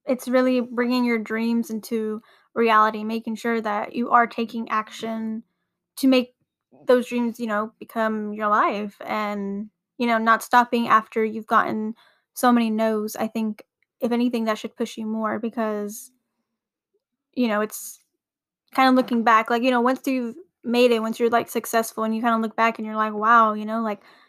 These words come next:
and you think about it, "I did get so many no's, but I'm here. I've made it because I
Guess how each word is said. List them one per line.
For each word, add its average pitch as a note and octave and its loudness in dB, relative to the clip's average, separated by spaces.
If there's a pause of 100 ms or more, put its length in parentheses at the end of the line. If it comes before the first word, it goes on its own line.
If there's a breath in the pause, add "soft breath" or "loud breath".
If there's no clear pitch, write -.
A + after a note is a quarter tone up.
(140 soft breath)
and A#3 0
you G#3+ -2
think D#4 4
about A#3 4
it, - 2
"I A3+ 4
did B3 2
get C4 2
so A3+ -2
many G#3+ -4
no's, A3 -4
but A#3+ 4 (280)
I'm A3 -2
here. B3 -6 (180)
I've G#3+ -2
made A3+ -2
it - -10 (220)
because A3 -4
I A3+ -2